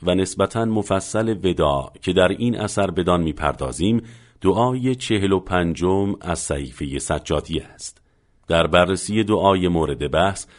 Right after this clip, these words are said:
شاید ابتدا به نظر برسد لطایفی مختلف و پراکنده آن را شکل دادند و مضامینش با هم چندان ارتباطی ندارند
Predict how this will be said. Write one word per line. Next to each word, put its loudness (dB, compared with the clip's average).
شاید 0
ابتدا 2
به 0
نظر 2
برسد 0
لطایفی 0
مختلف 0
و 2
پراکنده 0
آن 2
را 4
شکل -6
دادند 0
و 2
مضامینش 0
با 4
هم -2
چندان 0
ارتباطی 0
ندارند -6